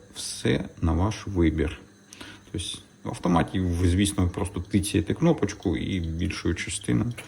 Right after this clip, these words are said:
отримуєте постійний результат. Тут ні. Тут буквально один невірний пролив, і чашка від чашки буде відмінна.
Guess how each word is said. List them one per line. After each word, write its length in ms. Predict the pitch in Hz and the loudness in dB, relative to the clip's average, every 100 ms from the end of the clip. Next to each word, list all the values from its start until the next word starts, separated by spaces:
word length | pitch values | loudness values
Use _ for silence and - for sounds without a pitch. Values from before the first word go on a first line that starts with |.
| - - - - | -16 -18 -16 -10
отримуєте 680 | - - 95 92 87 85 - | -8 -2 2 2 2 2 -2
постійний 640 | - 95 90 - 87 78 78 | 0 2 2 2 4 4 2
результат. 580 | 82 87 78 69 - | 2 2 2 -2 -2
Тут 420 | - 127 120 - 92 | 2 2 2 -2 0
ні. 200 | 82 - - - - - - | 0 -2 -10 -18 -20 -20 -18
Тут 160 | - 92 | -8 -4
буквально 600 | 85 82 - 82 82 85 - - - - - - - - - - - - 95 | -2 -2 0 0 0 -4 -8 -20 -20 -18 -18 -18 -20 -20 -18 -18 -18 -14 -4
один 380 | 95 92 98 | 0 4 6
невірний 420 | 95 92 92 92 85 | 6 6 2 0 -2
пролив, 560 | - 87 135 180 - - | 0 0 2 -2 -6 -8
і 100 | 82 | -6
чашка 420 | - 123 - 85 | -2 -2 -2 -2
від 180 | 85 - | -2 -2
чашки 840 | 110 - - - - - 113 120 95 | -2 -2 -8 -12 -16 -8 -4 -4 -2
буде 260 | 95 131 147 | -4 -2 0
відмінна. 400 | 110 90 80 | 0 0 -4